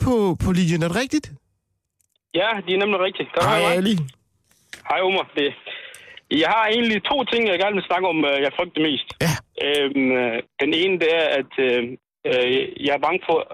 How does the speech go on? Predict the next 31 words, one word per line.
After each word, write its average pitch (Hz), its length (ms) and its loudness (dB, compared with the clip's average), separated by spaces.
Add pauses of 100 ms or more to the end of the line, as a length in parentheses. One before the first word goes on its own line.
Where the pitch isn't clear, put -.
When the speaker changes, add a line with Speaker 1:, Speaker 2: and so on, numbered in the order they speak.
Speaker 2:
at 135 140 -2
jeg 131 120 0
bliver 139 220 0
glemt 180 280 0
af 135 100 2
mine 135 160 2
egne 170 240 0
børn. 139 180 0 (640)
Speaker 1:
Oh. 120 840 2 (120)
Speaker 2:
De 175 140 0
vil 196 180 0
så 381 60 2 (160)
sige, 208 200 0 (160)
at, 156 100 -2 (260)
at 147 120 0
du 151 120 0
ved, 180 100 2 (120)
at 123 80 -4 (140)
jeg 147 120 0
har 165 140 2
jo 143 40 0 (160)
børn 156 240 0
nu, 147 40 2 (100)
jeg 131 80 2
er 135 100 2
opvokset 135 320 -2
alt 143 120 -4
det 139 80 0
der, 123 160 2
og 131 100 -8
bruger 160 160 2